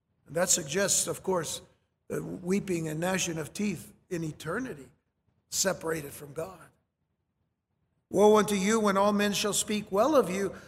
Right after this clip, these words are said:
for so did their fathers to the false prophets. Jesus is making it very clear to us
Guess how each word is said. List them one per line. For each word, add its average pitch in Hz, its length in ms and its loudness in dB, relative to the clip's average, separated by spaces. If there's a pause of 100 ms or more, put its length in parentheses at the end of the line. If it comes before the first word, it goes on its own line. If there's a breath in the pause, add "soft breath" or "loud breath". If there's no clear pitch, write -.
(140)
for 190 140 -2
so 226 220 4
did 214 180 0
their 208 140 2
fathers 220 420 2
to 233 140 -2
the 226 100 -2
false 240 320 0
prophets. - 640 -8 (4000)
Jesus 202 380 -2
is 196 160 -2
making 220 340 -4
it 202 80 -4
very 208 300 -6
clear 277 320 -12
to - 180 -14
us - 320 -16